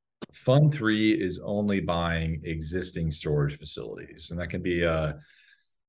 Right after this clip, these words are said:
any one of several deal types. We can buy a deal that's, um, physically, uh,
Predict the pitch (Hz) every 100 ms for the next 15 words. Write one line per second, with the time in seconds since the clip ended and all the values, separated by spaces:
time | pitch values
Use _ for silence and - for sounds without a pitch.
0 | - 104 98 95 90 78 101 87 80 85
1 | 80 85 85 73 - 87 85 92 92 87
2 | 87 85 82 80 - - 85 80 78 78
3 | 73 - - - - 101 90 95 85 80
4 | 76 - _ _ - 85 82 76